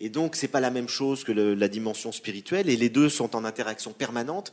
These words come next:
C'est important d'avoir quelqu'un qui peut discerner qu'est-ce qui relève du psychologique, qu'est-ce qui relève du spirituel.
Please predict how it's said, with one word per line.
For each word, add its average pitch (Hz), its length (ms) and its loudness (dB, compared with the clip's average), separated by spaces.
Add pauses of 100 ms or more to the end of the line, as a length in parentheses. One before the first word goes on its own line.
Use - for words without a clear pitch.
(420)
C'est - 160 6
important 135 340 -2
d'avoir 151 220 -4
quelqu'un 160 280 0
qui 175 140 -6
peut 135 140 -2
discerner 131 460 0
qu'est-ce - 180 -4
qui - 80 -2
relève 139 200 2
du 131 100 -8
psychologique, 120 500 -4
qu'est-ce - 180 -2
qui - 80 -6
relève 135 240 -2
du 131 80 -12
spirituel. 131 580 -4